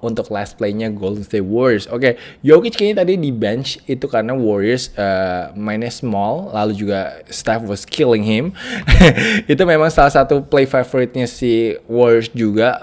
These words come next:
uh, backdoor lob, dan mereka pernah berhasil melakukan itu ke Denver Nuggets, dan itu kenapa akhirnya Steve Kerr mencoba untuk melakukannya lagi. Tapi kali ini si Austin Rivers itu antisipasinya lebih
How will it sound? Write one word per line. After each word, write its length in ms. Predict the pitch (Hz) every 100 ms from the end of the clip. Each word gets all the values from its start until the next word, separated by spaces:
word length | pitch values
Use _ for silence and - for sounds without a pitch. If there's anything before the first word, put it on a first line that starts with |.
| 73
uh, 240 | 117 107
backdoor 480 | 98 110 - 113 101
lob, 400 | 107 107 135 - - - 117
dan 160 | 110
mereka 240 | 110 113 143
pernah 180 | 151
berhasil 380 | 160 143 139 -
melakukan 400 | 151 135 139 131
itu 260 | 98 - 131
ke 440 | - 113 107 104
Denver 240 | 104 104 104
Nuggets, 260 | 95 120
dan 140 | 123 101
itu 100 | 120
kenapa 380 | 110 98 107 104
akhirnya 160 | 110
Steve 240 | - 110 -
Kerr 180 | 131 120
mencoba 580 | 107 101 95 95 107
untuk 240 | 101 107 104
melakukannya 440 | 101 98 98 95 92
lagi. 400 | 87 92 135 131
Tapi 240 | 101 139
kali 280 | 127 113 127
ini 280 | 185 190 208 - - - - - -
si 240 | - 139
Austin 480 | - 139 143 143 127
Rivers 420 | 147 127 139 - -
itu 240 | 135 165
antisipasinya 800 | 131 131 - - 123 - 143 143
lebih 240 | 135 117